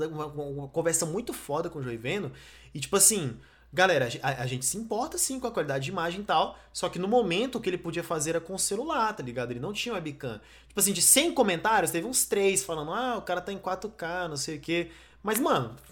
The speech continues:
foi uma das melhores conversas e foi o melhor que a gente conseguiu fazer, tá ligado?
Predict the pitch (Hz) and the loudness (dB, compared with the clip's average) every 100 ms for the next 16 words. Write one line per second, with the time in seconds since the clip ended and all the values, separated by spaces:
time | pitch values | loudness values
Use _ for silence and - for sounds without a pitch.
0 | - 165 151 165 180 214 180 226 - 269 | -6 -4 -2 0 0 2 4 4 4 2
1 | 202 185 214 196 220 214 - - - - | 2 4 4 2 0 -6 -16 -20 -12 2
2 | 214 208 277 233 196 247 240 285 320 311 | 4 8 8 10 8 8 2 0 0 2
3 | 254 254 247 - 247 233 202 226 262 311 | 2 2 -2 -6 0 2 2 2 2 4
4 | 233 254 262 135 120 131 104 | 4 4 0 -4 -2 -2 -4